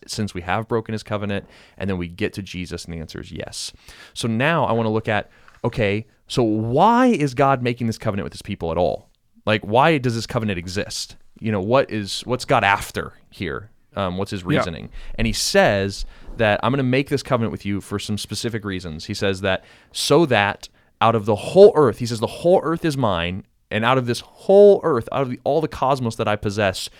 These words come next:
Speaker 1: you, Israel, are going to be my treasured possession. I'm going to make you a kingdom of priests. I'm gonna make you a holy nation. I will be your God, you will be my people,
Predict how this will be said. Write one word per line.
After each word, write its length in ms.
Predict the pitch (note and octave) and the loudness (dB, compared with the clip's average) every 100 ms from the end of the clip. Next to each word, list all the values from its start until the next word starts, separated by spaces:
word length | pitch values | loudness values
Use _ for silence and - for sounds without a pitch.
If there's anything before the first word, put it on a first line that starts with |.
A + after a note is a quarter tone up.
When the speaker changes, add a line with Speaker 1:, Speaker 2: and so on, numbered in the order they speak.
| - - | -20 -12
Speaker 1:
you, 640 | G#2+ A2+ B2+ F#3 G3+ G3 - | -6 -2 0 4 4 4 2
Israel, 500 | C#3 B2+ A2+ F#2 F2+ | -2 0 -2 0 0
are 100 | G2 | 0
going 200 | A2 G#2 | 0 -2
to 60 | |
be 80 | G2+ | -2
my 120 | G2 | -4
treasured 500 | F#2+ - G2+ G#2 C#3+ | -4 -2 -2 -2 -4
possession. 560 | - B2 F#2+ - G2+ D3 _ _ _ _ _ _ - | -4 -2 -2 -2 -8 -8 _ _ _ _ _ _ 0
I'm 140 | A#2 | 0
going 180 | A#2+ A#2+ | 2 2
to 60 | A2+ | 2
make 220 | A2 - | -2 -2
you 100 | G#2 | -6
a 40 | |
kingdom 460 | F#2+ - B2 C#3 E3 | -6 -6 -4 -2 -4
of 140 | D#3 | -6
priests. 640 | - A#2+ G#2 G2 - - - _ _ _ | -4 -2 -2 -4 -8 -10 -10 _ _ _
I'm 100 | G#2+ | -2
gonna 120 | A2 | 0
make 240 | G#2+ G#2+ - | 0 -2 -2
you 100 | F#2+ | -4
a 40 | |
holy 400 | F#2 - C3 D#3+ | -2 0 2 2
nation. 580 | C#3 F#2+ F#2 F#2 F2+ F2+ _ _ _ - - - | 0 -2 -2 -4 -4 -6 _ _ _ -20 -20 0
I 140 | G#2+ D3+ | 4 6
will 120 | D3+ | 4
be 100 | D#3 | 2
your 140 | C#3 | 0
God, 460 | A#2+ G#2 G2 F#2 - - | 2 2 4 0 -4 -14
you 220 | F#2+ G#2+ | -6 -4
will 80 | G2+ | -2
be 120 | G#2 | -2
my 160 | F#2+ F#2 | -2 -4
people, 520 | - F#2 C#2+ D#2 | -6 -10 -8 -8